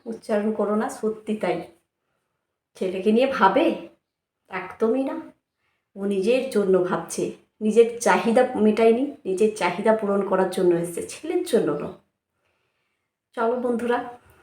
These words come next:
আজকের ভিডিওটা এইটুকুই। তোমাদের ভালো লাগলে ভিডিওটা অবশ্যই লাইক,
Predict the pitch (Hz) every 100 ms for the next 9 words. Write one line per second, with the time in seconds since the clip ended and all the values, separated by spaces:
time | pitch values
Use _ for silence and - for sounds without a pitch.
0 | - 208 214 - 214 214 196 202 202 185
1 | 185 190 233 220 180 180 185 - 180 196
2 | 202 208 226 220 220 220 185 185 180 233
3 | 233 202